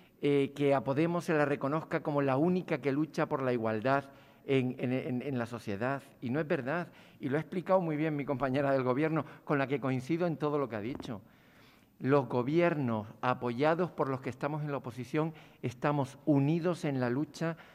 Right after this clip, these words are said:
por la igualdad, por las políticas de igualdad reales, por las políticas de oportunidad, de igualdad de oportunidades para hombres y mujeres en una sociedad como la nuestra. Por supuesto que existen muchos problemas que usted ha señalado, pero también existen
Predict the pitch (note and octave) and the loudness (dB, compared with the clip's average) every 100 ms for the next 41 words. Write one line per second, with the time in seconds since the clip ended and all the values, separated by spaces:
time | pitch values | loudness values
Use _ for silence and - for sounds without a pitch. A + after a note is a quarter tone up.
0 | - - C3+ A#2+ A2 G2+ G#2 G#2 A#2 A2+ | -20 -4 -2 0 0 0 -2 0 0 0
1 | A2+ A#2 - A2+ D3 G3+ D#3 C3 A#2 G#2 | -2 -4 -2 -2 -4 -6 -4 -2 -2 -2
2 | F#2+ G2 G2+ - - - B2+ C#3 C#3 B2+ | -2 -2 -4 -6 -10 -4 0 4 4 4
3 | G2 F2+ - - - - - C#3+ C#3 E3+ | 0 -4 -12 -20 -20 -20 -8 -4 -2 0
4 | F3 F3+ F#3+ D#3+ D#3 C3 C#3+ C3 C#3 C3+ | 0 2 2 6 4 4 0 0 -2 -2
5 | C3+ D3+ C3 A#2+ C3 D3+ F3+ E3+ D#3 D3 | 2 2 2 0 0 0 -2 -4 -6 -4
6 | C#3+ D3+ E3 D#3+ - - - - C#3+ D3+ | 0 0 0 -4 -10 -20 -6 2 4 6
7 | D3+ D3 D3+ D3+ D3+ C#3+ D3+ D#3 D#3 C#3+ | 4 0 0 0 -2 -2 0 0 0 -2
8 | D3 D3+ D3+ C#3 - A#2 B2+ C3+ B2+ G2+ | 0 -2 -4 -6 -4 -2 0 -2 -2 -2
9 | G2+ G2 G#2 - - - - D#3+ D3+ F3 | -4 -6 -10 -12 -16 -20 -4 -2 0 -2
10 | F#3 F3+ F3+ F3 F3+ F3 E3+ E3 D#3+ D3 | 0 0 0 0 -2 -2 -2 -4 2 2
11 | D#3 D3+ C#3 C#3+ D#3 C#3+ A2+ B2+ D3+ - | 2 -2 -6 -6 -4 -2 0 2 2 -2
12 | - - E3+ C#3+ C3 A#2+ C3 D#3+ - D#3+ | -10 -2 2 4 2 2 2 0 -4 -6
13 | - F#3 | -2 -2